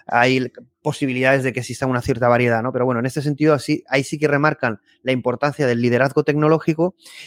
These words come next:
y ahí sí que impacta, así que, eh, nombran el gran impacto social que va a tener esta tecnología,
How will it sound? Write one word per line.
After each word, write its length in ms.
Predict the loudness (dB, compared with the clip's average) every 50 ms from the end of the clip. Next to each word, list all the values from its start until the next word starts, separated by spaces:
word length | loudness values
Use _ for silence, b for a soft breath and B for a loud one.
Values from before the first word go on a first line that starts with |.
| B -2
y 120 | 0 2
ahí 120 | 2 2 2
sí 160 | 0 -2 0
que 120 | 2 2
impacta, 600 | 2 2 0 0 0 0 0 0 0 0 0 0 0
así 280 | -2 -4 -4 -4 -10 -14
que, 300 | -6 -2 0 2 2 2 2
eh, 180 | 2 2 2
nombran 440 | 2 0 -2 -2 0 0 0 0 -2 -2
el 160 | -4 -6 -2
gran 300 | 0 0 2 2 2 2
impacto 460 | 0 0 0 0 -2 -4 -2 -6 -10
social 380 | -10 -10 -8 -2 0 2 2 2
que 120 | 0 -2
va 80 | -2 0
a 60 | -2
tener 200 | -2 -2 -2 -2 -4
esta 200 | -6 -8 -10 -10
tecnología, 720 | -8 -6 -4 -4 -4 -4 -4 0 2 2 4 2 2 -2